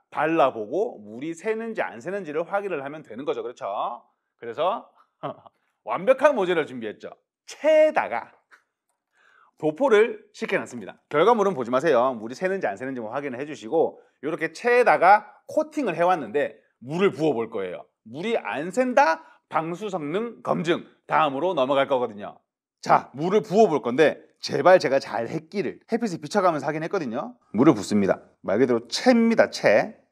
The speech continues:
조금 붓지 않고 제가 적당히 잘 발랐다 싶은 부위까지 다 부어볼게요.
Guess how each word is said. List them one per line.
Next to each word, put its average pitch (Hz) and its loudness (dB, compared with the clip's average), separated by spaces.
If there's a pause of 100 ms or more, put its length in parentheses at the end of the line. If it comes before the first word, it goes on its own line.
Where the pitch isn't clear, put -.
(140)
조금 156 -4
붓지 175 -2
않고 139 4 (200)
제가 170 0
적당히 196 -2
잘 139 0
발랐다 220 6
싶은 185 -8
부위까지 156 -4
다 95 -8
부어볼게요. 120 -4